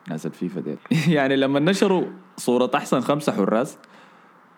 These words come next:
في العالم، نشروهم كلهم لابسين فلاين منتخباتهم، بعده نشروه لابس هدوم التدريب يا مان. <laughs> كم شاء الله خدتها في الستوري بتاعه زعلان، قال لي: "إيه ده، شنو اللي بيعملوا فيه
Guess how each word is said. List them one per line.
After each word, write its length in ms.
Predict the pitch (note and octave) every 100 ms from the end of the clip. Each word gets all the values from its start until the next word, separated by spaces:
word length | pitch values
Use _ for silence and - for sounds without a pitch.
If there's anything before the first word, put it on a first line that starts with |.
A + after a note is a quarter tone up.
| _
في 100 | -
العالم، 560 | G#2 G2 A#2+ D3 D3 B2+
نشروهم 340 | A#2+ - E3+
كلهم 340 | F#3 G3 F#3+ C3+
لابسين 360 | A2 G#2+ D3+
فلاين 440 | D3+ G#2+ F#2+ F#2 F2
منتخباتهم، 720 | F2+ F2+ F#2+ F#2+ A2 A2 D#2+
بعده 560 | G#2 D3 D3+ B2+ B2 - - - _ _ -
نشروه 340 | G#2 G2+ A#2 B2+
لابس 340 | B2 A#2 G#2
هدوم 220 | F#2 F2+
التدريب 460 | F2 F#2+ F#2 A2 F#2+
يا 140 | D#2+
مان. 140 | - -
<laughs> 1080 | - - - - - - - - - - A#3 D3+ - - - G4+ - G#3 G#3 - - - -
كم 160 | D3+ F3+
شاء 220 | - A3
الله 160 | A3 G3
خدتها 300 | F3+ F#3 F3
في 60 |
الستوري 360 | E3 D3 F3 E3+
بتاعه 280 | - D#3 D#3+
زعلان، 440 | A2 A#2+ C#3+ B2
قال 100 | C#3
لي: 100 | C#3+
"إيه 180 | D#3+ A#3
ده، 140 | D#3+
شنو 200 | D3 G3
اللي 100 | F#3+
بيعملوا 360 | A#2 F#2+ F#2 F#2
فيه 100 | G2